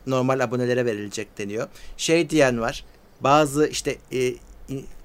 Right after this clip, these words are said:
içeriklerle, hani oyun, şeyle, film ya da dizi olabilir, bağlantılı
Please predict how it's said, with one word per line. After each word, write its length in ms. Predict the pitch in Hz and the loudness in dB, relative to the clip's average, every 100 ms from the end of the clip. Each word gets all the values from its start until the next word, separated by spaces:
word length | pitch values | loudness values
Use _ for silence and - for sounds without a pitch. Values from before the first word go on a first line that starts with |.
| - - | -18 -8
içeriklerle, 840 | - 143 135 143 139 135 123 117 | -2 0 2 0 2 2 2 -2
hani 160 | 110 110 | -6 -6
oyun, 320 | 123 120 123 | -2 -2 -2
şeyle, 340 | - 127 120 117 | -2 0 0 -2
film 340 | - 127 131 | -4 -4 0
ya 80 | 127 | 2
da 100 | 127 | 0
dizi 200 | 120 127 | 0 2
olabilir, 400 | 131 120 117 139 | 2 2 0 -2
bağlantılı 680 | 131 127 127 127 127 127 139 | 2 4 4 2 0 -4 -4